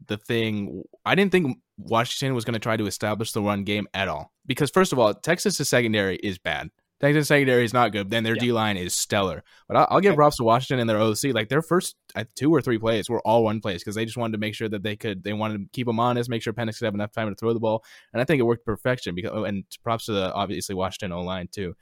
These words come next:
Speaker 2: They
Speaker 1: So I
Speaker 2: played
Speaker 1: feel like that helped,
Speaker 2: fantastic.
Speaker 1: that
Speaker 2: Yeah.
Speaker 1: helped them adjust. Um, and then obviously Penix just cut up Texas' secondary 'cause their secondary is kinda bad. But go
Speaker 3: Dude,
Speaker 1: ahead,
Speaker 3: the
Speaker 1: Robbie, sorry.
Speaker 3: national championship,
Speaker 2: I'm
Speaker 3: the,
Speaker 2: s-
Speaker 3: the f-, front, the, the lines, the
Speaker 1: Yeah.
Speaker 3: Washington offensive line versus the Michigan
Speaker 2: Yep.
Speaker 3: defensive line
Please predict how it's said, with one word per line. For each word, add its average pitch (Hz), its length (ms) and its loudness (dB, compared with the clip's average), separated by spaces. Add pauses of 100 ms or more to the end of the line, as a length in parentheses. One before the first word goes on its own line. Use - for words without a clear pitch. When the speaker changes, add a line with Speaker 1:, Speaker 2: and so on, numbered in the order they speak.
Speaker 2:
They 135 60 -8
Speaker 1:
So - 80 -8
I 123 40 -2
Speaker 2:
played 107 120 -4
Speaker 1:
feel 101 80 0
like 95 140 0
that 95 100 -2
helped, 104 200 -4
Speaker 2:
fantastic. 98 180 -20 (180)
Speaker 1:
that 107 120 0
Speaker 2:
Yeah. 104 40 0
Speaker 1:
helped 113 180 -2
them 98 140 -2
adjust. 92 600 -4
Um, 87 340 -4
and 87 200 -8
then 87 160 -6
obviously 85 360 -8
Penix - 320 -12
just - 240 -14
cut - 240 -6
up 95 240 -6 (120)
Texas' - 480 -8
secondary 87 440 -6
'cause 87 260 -14
their 87 360 -12
secondary - 300 -12
is - 80 -14
kinda 62 160 -12
bad. 73 320 -12 (140)
But - 160 -14
go - 120 2
Speaker 3:
Dude, - 20 8
Speaker 1:
ahead, 269 140 4
Speaker 3:
the 202 60 2
Speaker 1:
Robbie, - 120 0
sorry. 151 140 2
Speaker 3:
national 190 300 -2
championship, 175 680 0
Speaker 2:
I'm 127 80 -4
Speaker 3:
the, 110 60 -14
Speaker 2:
s- 104 420 -6 (120)
Speaker 3:
the 127 80 -2
f-, - 420 -14 (100)
front, 175 580 2
the, 120 180 -4 (180)
the 139 120 4
lines, 131 800 4
the 110 200 -8
Speaker 1:
Yeah. 95 220 0
Speaker 3:
Washington 196 540 2
offensive 180 500 4
line 151 440 2
versus 127 200 -8
the 113 60 -8
Michigan 127 500 -4
Speaker 2:
Yep. 123 100 -4
Speaker 3:
defensive 110 280 -10
line 101 80 -8